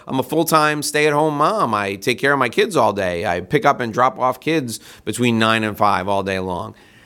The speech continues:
And that will get you into that conversation in that way. So that's one variation. Another variation of this is if people start to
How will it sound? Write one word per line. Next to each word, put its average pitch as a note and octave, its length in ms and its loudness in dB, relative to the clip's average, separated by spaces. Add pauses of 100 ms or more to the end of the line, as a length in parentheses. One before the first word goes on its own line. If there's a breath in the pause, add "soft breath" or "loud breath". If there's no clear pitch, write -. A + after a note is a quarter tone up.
(140 soft breath)
And B2 220 4
that C#3+ 340 2
will C3 100 2
get A#2 320 0
you A2+ 320 -4
into C3 280 -2
that A2 200 2
conversation G#2+ 760 -4
in F#2+ 140 -4
that A2+ 280 0
way. D2+ 300 -6 (380 loud breath)
So A#2+ 760 4 (180 loud breath)
that's D#3+ 540 2
one C#3+ 440 2
variation. A2+ 800 0 (960)
Another D3 460 4
variation C3+ 720 0
of A2 120 -2
this F2+ 360 -4 (320 soft breath)
is B2 180 4
if A#2 240 2
people C#3+ 380 -2
start B2 560 2
to A2+ 720 -4